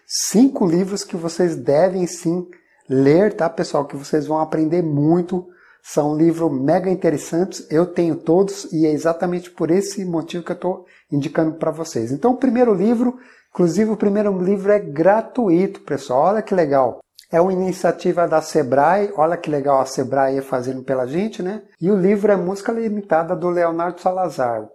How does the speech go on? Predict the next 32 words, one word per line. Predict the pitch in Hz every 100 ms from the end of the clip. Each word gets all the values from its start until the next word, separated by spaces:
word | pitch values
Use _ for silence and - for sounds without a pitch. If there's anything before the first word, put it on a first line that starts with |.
| _
O | 147
ponto | - 202 226
central | - 185 - 160
do | 147 135
livro, | 156 185 180
tá, | 170
pessoal, | 165 - 147
é |
falando | 139 147 151 156
sobre | 165 160
o |
mercado | 160 156 151
fonográfico | - 156 143 135 143 - 165
num | 165 175
todo, | 170 135 127 107
tá? | - 131
Explicando | 131 170 170 175 160
sobre | 151 156 135
a | 135
indústria | 135 135 131
fonográfica | - 127 120 127 147 165 -
e | 135 - _ _ _ _
tudo | 214 208
que | -
a | 190
indústria | 165 160 160
fonográfica | 160 151 143 143 143 147
teve | - 139 135
que |
fazer | 139 135 135
pra | 139
des-, | 131 -